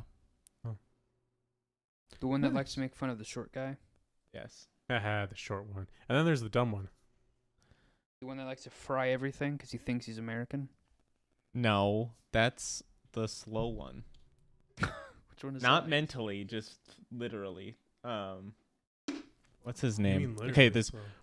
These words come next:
Speaker 3: Richard, Richard Hammond is the short one who does stupid stuff and gets his,
Speaker 1: Like
Speaker 3: gets
Speaker 1: him.
Speaker 3: in trouble, and he, like, crashes a lot. There's Clarkson, who's, like, the main guy.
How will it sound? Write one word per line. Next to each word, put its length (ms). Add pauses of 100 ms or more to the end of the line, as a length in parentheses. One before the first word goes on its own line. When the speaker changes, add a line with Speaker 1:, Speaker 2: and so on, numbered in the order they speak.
(140)
Speaker 3:
Richard, 640
Richard 320
Hammond 600 (200)
is 180
the 140
short 420
one 340 (120)
who 100
does 220
stupid 420
stuff 440 (680)
and 120
gets 260
his, 280
Speaker 1:
Like 220
Speaker 3:
gets 180
Speaker 1:
him. 40
Speaker 3:
in 20
trouble, 400
and 120
he, 180 (120)
like, 160
crashes 460
a 60
lot. 300 (1160)
There's 180
Clarkson, 760 (140)
who's, 300
like, 280 (260)
the 160
main 360
guy. 480